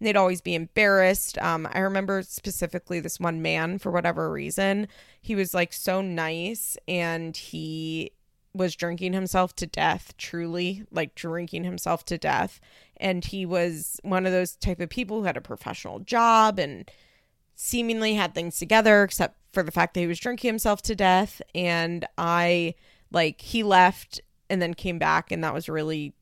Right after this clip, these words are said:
upsetting to me. But then also people would leave and then die while you were still in treatment. So, yeah, that's, like, a whole thing. But I, like,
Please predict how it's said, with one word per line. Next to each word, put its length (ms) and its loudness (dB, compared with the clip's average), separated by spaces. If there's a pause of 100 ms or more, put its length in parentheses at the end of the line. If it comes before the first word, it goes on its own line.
upsetting 580 -2
to 120 -12
me. 180 -4
But 180 -6
then 180 4
also 320 4
people 280 -6
would 140 -4
leave 160 -6
and 100 -8
then 200 -8
die 400 6
while 180 0
you 120 -6
were 100 -8
still 240 -8
in 100 -12
treatment. 560 -10 (320)
So, 340 4
yeah, 280 4
that's, 300 4
like, 160 -6
a 60 2
whole 200 -2
thing. 340 -6
But 260 2
I, 560 8
like, 220 2